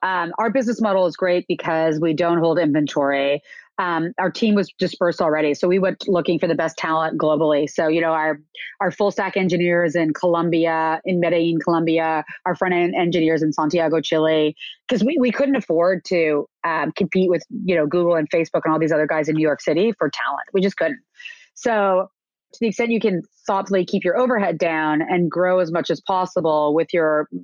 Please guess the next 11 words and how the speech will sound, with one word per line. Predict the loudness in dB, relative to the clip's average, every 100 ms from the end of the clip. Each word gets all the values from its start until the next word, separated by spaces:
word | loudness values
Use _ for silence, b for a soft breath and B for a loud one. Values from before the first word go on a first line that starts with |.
| -14
with | -10 -8 -4 -2
whatever | 0 0 0
money | 0 2
you've | 2 2 0
raised | 0 2 2 0 -4 -14 -10
i-, | -6 -2 -4 0
is, | 0 0 -2
and, | -2 0 -2 -4
i-, | -2
you | 0 0
know, | -2